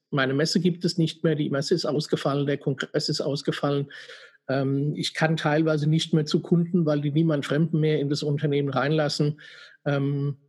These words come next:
es verstärkt einfach diesen Effekt, dass sich Unternehmen digitalisieren können und mittlerweile eben sollten, weil die alten Wege immer mehr abgeschnitten sind.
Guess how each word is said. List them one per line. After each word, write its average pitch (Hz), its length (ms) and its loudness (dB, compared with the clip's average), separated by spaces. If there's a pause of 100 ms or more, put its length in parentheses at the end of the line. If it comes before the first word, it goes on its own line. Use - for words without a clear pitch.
es - 300 -6
verstärkt 165 720 0
einfach 170 320 0
diesen 156 360 0
Effekt, - 640 -4
dass 143 180 0
sich - 180 0
Unternehmen 147 580 0
digitalisieren 147 1300 0
können 233 440 2
und 156 160 2
mittlerweile 151 680 0
eben 143 240 0
sollten, 165 540 2
weil 151 160 2
die 147 140 0
alten 147 300 0
Wege 135 260 2
immer 131 220 -2
mehr 123 200 -2
abgeschnitten - 480 -12
sind. - 220 -20